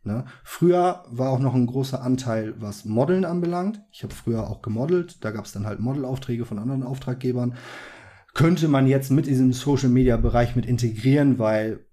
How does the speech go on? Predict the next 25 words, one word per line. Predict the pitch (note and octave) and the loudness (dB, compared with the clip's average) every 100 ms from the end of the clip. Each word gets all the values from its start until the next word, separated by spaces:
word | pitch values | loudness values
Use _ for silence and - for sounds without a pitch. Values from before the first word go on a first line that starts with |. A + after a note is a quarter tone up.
| _ _ _ _ | _ _ _ _
das | - - A2 A2+ | -20 -12 -8 -2
meiste, | A2+ A#2+ B2 - A2 | 2 2 2 -2 -4
was, | G#2+ G#2 - | -4 -8 -10
was | G#2+ - | -12 -8
halt | G#2+ G2+ | -8 -6
solche | G#2 - | -8 -6
Modelaufträge | G#2+ G#2+ G2+ G#2 - G#2+ G2+ F#2 - - - - | -4 -4 -6 -10 -8 -6 -6 -8 -12 -14 -14 -12
oder | A2 G2+ | -6 -4
was | G#2 A2 | -4 -8
für | - B2 | -8 -6
solche | G#2+ G#2 | -6 -6
Modelaufträge | A2 G#2+ G2+ - G#2+ | -4 -6 -8 -10 -6
noch | G2+ G2+ | -6 -6
gemacht | A2 G2+ G#2 | -8 -8 -8
wird, | G#2+ - | -10 -10
ist | G2 F#2+ A#2 | -12 -12 -6
dann | G#2 F#2+ | -4 -2
halt | G2+ | -4
auch | F#2 - _ _ _ | -8 -14 _ _ _
Social-Media-reif, | - A2+ A#2 G2+ G#2+ G#2 G2 G2 F#2+ - | -8 -6 0 0 0 -2 -2 -4 -6 -8
sagen | G2 | -8
wir | G2 | -8
es | G2 | -8
mal | G2+ F#2+ | -8 -8
so. | F#2+ | -10